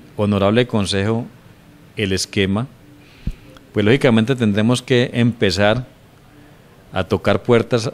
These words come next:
a nivel nacional, sobre todo para que podamos generar unos proyectos que nos permitan traer unos recursos que, que lleven a, a hacer el realce del Jarillón.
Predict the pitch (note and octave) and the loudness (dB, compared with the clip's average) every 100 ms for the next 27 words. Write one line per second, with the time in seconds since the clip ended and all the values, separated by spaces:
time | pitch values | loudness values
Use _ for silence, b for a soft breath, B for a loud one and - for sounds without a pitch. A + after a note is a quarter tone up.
0 | - G2+ G2 F#2+ G2 G#2+ - B2 A2+ A2+ | -6 -2 0 0 0 -2 -4 -2 0 0
1 | A2 F#2+ F#2 F#2+ A2+ G#2 - F#2+ G2+ G#2 | 0 0 0 0 0 -2 -2 -4 -4 -2
2 | G2 F#2 - F2+ F2+ - G2 F#2 F#2 G#2+ | -4 -4 -4 -6 -6 -10 -2 0 0 0
3 | A#2 G#2+ G#2 F#2 F#2 G2+ G#2+ - G2+ F#2 | -4 -4 -2 0 0 0 -2 -2 -2 0
4 | F#2 F#2 G#2+ - G2 F2+ - F2+ F2+ G#2 | 0 -2 -4 -4 -6 -6 -8 -8 -6 -6
5 | G#2 G2 F2+ G2+ G2 F2+ - F#2 G#2 - | -4 -4 -2 -4 -4 -6 -8 -8 -8 -10
6 | - B B B B B B B - G#2 | -14 B B B B B B B -2 2
7 | G2 G2 F#2+ - - - - - - - | 4 4 2 0 -8 -20 -20 -20 -20 -20
8 | - - - - - - - - A#2 G#2+ | -20 -20 -20 -20 -20 -20 -20 -8 -2 0
9 | G2 B2+ D#3+ E3 C#3 A2+ G#2+ G2 A2+ C3+ | 4 4 4 4 2 2 0 0 2 2
10 | A#2 G2+ G2+ G#2+ B2+ G#2+ F#2+ F2 E2 G2 | 2 4 2 0 -2 -2 -4 -6 -6 -6